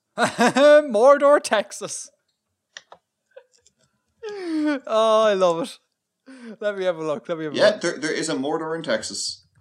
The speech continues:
Speaker 1: Mordor in, I do. I wonder, do they play up? Uh,
Speaker 2: Or maybe that's just where they filmed Mordor.
Speaker 1: No,
Speaker 2: I don't
Speaker 1: I,
Speaker 2: know.
Speaker 1: I got a thing here. The Shire in New Zealand, Mordor. Oh, Mordor in South Texas. Oh, maybe they filmed it. Yes.
Speaker 2: Yeah.
Speaker 1: Oh, it could be. Oh, I didn't know
Speaker 2: That's
Speaker 1: that.
Speaker 2: disappointing.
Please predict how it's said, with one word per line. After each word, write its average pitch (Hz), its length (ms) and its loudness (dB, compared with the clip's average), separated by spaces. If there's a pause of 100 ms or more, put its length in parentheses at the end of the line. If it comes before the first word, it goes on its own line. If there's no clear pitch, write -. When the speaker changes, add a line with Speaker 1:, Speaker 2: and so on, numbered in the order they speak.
(400)
Speaker 1:
Mordor 165 680 -10
in, 139 200 -18 (180)
I 170 280 -2
do. 202 260 -8
I 175 100 -6
wonder, 214 320 -8
do 202 160 -12
they 196 140 -8
play 185 420 -8
up? - 280 -10 (160)
Uh, 135 400 -8 (340)
Speaker 2:
Or - 120 -4
maybe 151 200 -4
that's 151 180 -4
just 135 160 -12
where 139 100 -4
they 120 100 -4
filmed 131 480 -10
Mordor. - 380 -12 (760)
Speaker 1:
No, 214 80 -20 (240)
Speaker 2:
I 247 100 0
don't 247 140 -4
Speaker 1:
I, - 40 -12
Speaker 2:
know. - 160 -18
Speaker 1:
I 214 100 -4
got 240 100 -2
a 226 40 -4
thing 226 200 -10
here. 214 140 -8
The 180 80 -10
Shire 214 420 -6
in 202 140 -12
New 196 100 -12
Zealand, 190 420 -16
Mordor. 180 300 -10
Oh, 175 160 -12
Mordor 190 540 -14
in 175 80 -20
South 185 280 -12
Texas. 190 400 -20
Oh, 165 80 -6
maybe 175 300 -6
they 165 120 -6
filmed 165 440 -6
it. 135 120 -12
Yes. 127 280 -2
Speaker 2:
Yeah. 104 280 0 (580)
Speaker 1:
Oh, 151 220 -2
it 139 60 -10
could 151 160 -8
be. 131 140 -14
Oh, 190 160 -8
I 247 60 -6
didn't 262 180 -12
know 233 140 -6
Speaker 2:
That's 277 140 -4
Speaker 1:
that. - 120 -8
Speaker 2:
disappointing. 104 480 -16